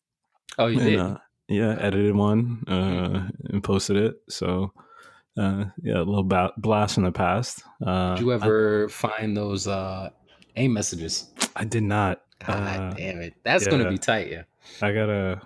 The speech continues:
Speaker 2: yeah, I, <laughs> I, I realized I'm having some problem with my old hard drives, and now I'm
Speaker 1: Mm-hmm.
Speaker 2: afraid, like, what's on it. Um,
Speaker 1: Ah.
Speaker 2: you know, it's like you don't wanna take it to the, like, the computer store and be like,
Speaker 1: <laughs>
Speaker 2: um, <laughs>
Speaker 1: Yeah.
Speaker 2: ig-, ignore, ignore the folder that says, um,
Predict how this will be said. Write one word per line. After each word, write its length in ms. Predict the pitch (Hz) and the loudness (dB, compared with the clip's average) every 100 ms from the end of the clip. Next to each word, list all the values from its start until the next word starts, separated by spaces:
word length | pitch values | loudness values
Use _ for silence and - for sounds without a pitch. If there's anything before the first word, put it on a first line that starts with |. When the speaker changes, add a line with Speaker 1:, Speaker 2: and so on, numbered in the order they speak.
| - | -4
Speaker 2:
yeah, 460 | 104 92 76 101 - | 0 0 0 -2 0
I, 60 | - | -2
<laughs> 0 | |
I, 140 | - - | -2 0
I 40 | |
realized 500 | 117 98 143 110 101 - | 2 4 2 0 -2 -6
I'm 80 | - - - - - | -8 -10 -18 -10 -2
having 180 | 131 120 | 2 2
some 160 | 101 98 | 2 2
problem 360 | 113 110 110 | 2 4 4
with 120 | 101 101 | 4 4
my 80 | 98 | 2
old 260 | 107 98 | 2 2
hard 200 | 98 98 | 2 0
drives, 440 | 117 113 110 107 - | 2 0 0 -4 -2
and 100 | 101 | 0
now 140 | 101 101 | 2 2
I'm 60 | |
Speaker 1:
Mm-hmm. 60 | 95 | 2
Speaker 2:
afraid, 440 | - 107 101 101 | 0 0 2 0
like, 220 | 101 95 - | -2 -4 -2
what's 180 | 98 | 0
on 180 | 98 110 | 2 2
it. 120 | 117 - - - - _ _ | 0 -4 -20 -20 -20 _ _
Um, 240 | 98 92 92 | -4 -4 -6
Speaker 1:
Ah. 400 | 90 87 - - | -8 -8 -8 -2
Speaker 2:
you 60 | 113 | 2
know, 180 | 113 117 | 4 4
it's 120 | 101 | 4
like 140 | 98 | 2
you 60 | 101 | 4
don't 100 | 101 | 2
wanna 120 | 101 | 2
take 180 | - 95 | 0 -2
it 80 | 95 | 0
to 60 | |
the, 80 | 90 | -2
like, 220 | 90 90 - | -2 -4 -6
the 280 | 90 90 95 - | -6 -6 -8 -12
computer 300 | - 104 92 | -6 -2 -2
store 200 | - - | 0 -2
and 260 | 85 87 90 | -2 -6 -2
be 80 | |
like, 420 | 90 85 92 - - | -2 -2 -6 -8 -4
Speaker 1:
<laughs> 100 | 92 | 0
Speaker 2:
um, 580 | 87 87 85 87 98 - | 0 0 -2 -4 -6 -4
<laughs> 460 | 123 151 - 131 202 | -2 -2 0 0 2
Speaker 1:
Yeah. 160 | 113 - | 0 2
Speaker 2:
ig-, 180 | 120 110 | -2 0
ignore, 460 | 123 110 135 139 123 - - 120 | 0 4 4 4 2 -6 -6 0
ignore 280 | 104 123 | 4 4
the 60 | 107 | 4
folder 320 | - 117 107 | 4 4 4
that 160 | 101 101 | 2 0
says, 360 | - 104 101 104 | 2 2 2 2
um, 460 | 95 92 92 95 | 2 2 2 -2